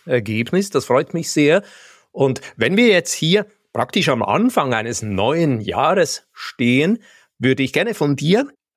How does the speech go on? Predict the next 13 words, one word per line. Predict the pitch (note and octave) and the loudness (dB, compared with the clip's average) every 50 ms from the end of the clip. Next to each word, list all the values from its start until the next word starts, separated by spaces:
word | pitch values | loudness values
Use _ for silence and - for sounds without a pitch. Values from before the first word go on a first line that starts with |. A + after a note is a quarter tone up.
| _ _ | _ _
hören, | - C#3 D3+ D#3 E3 D#3+ | 0 0 0 2 2 2
wenn | C3+ B2+ B2 | 2 2 2
du | C3 | 2
einen | B2 B2+ B2 A#2+ | 0 0 0 0
Blick | - A3 - - | 0 0 2 2
in | B3+ G3 | 2 2
die | G3 F3+ B2+ | 2 0 0
berühmte | A2+ - A#2+ C#3 F#3 A3+ - - | 0 -2 0 0 0 0 0 -2
Kristallkugel, | - - F3 F3 - - - - - C#4+ C4 - _ _ _ _ _ - - E3 C3+ A2 B2+ B2+ | 0 0 -2 0 0 0 0 0 0 0 -2 -4 _ _ _ _ _ -4 2 2 4 4 4 2
in | B2 | 2
die | A#2+ B2+ | 0 2
Glaskugel | B2 C#3+ - D4+ C#4+ - - - E3 C#3 - B2+ A2 G2 F#2+ F2+ | 0 0 0 -2 -4 -8 -4 0 0 0 0 -2 -4 -4 -6 -6
wirfst. | G#2 G2+ F2+ F2 E2+ - - - | -6 -6 -6 -6 -8 -12 -14 -16